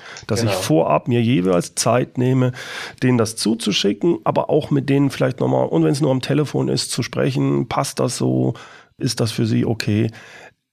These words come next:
Speaker 1: Und nachher, das eigentliche Meeting ist dann eigentlich nur noch ein Absegnen, aber eigentlich haben sie schon alle abgesegnet.
Speaker 2: Genau.
Speaker 1: Das ist politisch dann halt so gewollt,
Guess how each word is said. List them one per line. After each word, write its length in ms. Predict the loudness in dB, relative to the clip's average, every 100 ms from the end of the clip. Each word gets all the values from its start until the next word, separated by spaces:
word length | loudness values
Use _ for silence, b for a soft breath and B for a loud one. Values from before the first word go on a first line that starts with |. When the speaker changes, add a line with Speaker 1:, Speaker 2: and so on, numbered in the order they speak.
| 0
Speaker 1:
Und 400 | 0 0 -4 -6
nachher, 500 | 2 4 4 4 2
das 180 | 2 0
eigentliche 480 | 2 2 2 2 4
Meeting 480 | 4 2 2 2
ist 260 | 2 0 0
dann 160 | -2 2
eigentlich 300 | 2 2 2
nur 180 | 2
noch 160 | 4 2
ein 160 | 0 0
Absegnen, 640 | 0 -2 0 0 2 2
aber 160 | 2 2
eigentlich 320 | 0 0 0
haben 140 | -2
sie 100 | -2
schon 240 | -2 -4 -2
alle 140 | -4
abgesegnet. 720 | -6 -6 -6 -6 -8 -8 -10
Speaker 2:
Genau. 160 | -6 -2
Speaker 1:
Das 160 | 0 0
ist 320 | -2 -4 -8 -8
politisch 520 | 0 2 2 2 0 0
dann 200 | -2 0
halt 160 | -4
so 160 | -4 -6
gewollt, 440 | -6 -6 -6 -8